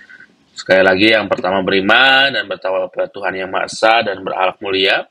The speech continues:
Kemudian mandiri, bergotong royong, berbinekaan global, berenal kritis, dan kreatif. Keenam dimensi tersebut perlu dilihat secara utuh sebagai satu kesatuan,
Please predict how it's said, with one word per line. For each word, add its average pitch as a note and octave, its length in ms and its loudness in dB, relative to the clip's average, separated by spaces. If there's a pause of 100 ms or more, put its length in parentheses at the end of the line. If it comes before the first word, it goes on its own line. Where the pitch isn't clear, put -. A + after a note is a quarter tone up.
(720)
Kemudian G2+ 340 0
mandiri, A#2+ 800 2 (140)
bergotong G2+ 500 -2
royong, A#2 640 0
berbinekaan F#2 640 -6
global, A2 720 0
berenal F#2 720 -2
kritis, G#2+ 500 -6
dan - 220 -20
kreatif. - 420 -12 (1080)
Keenam D#3 320 0
dimensi D3+ 340 -2
tersebut A#2 540 -4
perlu A2 180 -2
dilihat G#2 460 -2
secara G2+ 400 0
utuh B2 500 -2
sebagai G2 400 -4
satu F#2+ 240 -6
kesatuan, F#2 720 -2